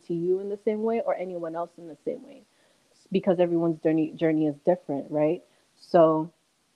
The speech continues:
I really can say the, the way you can start is by changing your diet. And the second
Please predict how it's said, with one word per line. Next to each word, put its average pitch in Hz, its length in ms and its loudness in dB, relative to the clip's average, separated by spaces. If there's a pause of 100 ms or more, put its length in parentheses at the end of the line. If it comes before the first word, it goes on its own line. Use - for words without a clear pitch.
(360)
I 185 80 4
really 196 280 2
can 196 260 -4
say 190 120 4
the, 180 320 2
the 170 180 2
way 165 140 6
you 180 120 2
can 180 180 -6
start 165 500 2
is 170 120 0 (120)
by 151 420 0 (120)
changing 180 340 -2
your 196 140 0
diet. 160 540 0
And 170 140 0
the 170 100 -2 (100)
second 175 360 2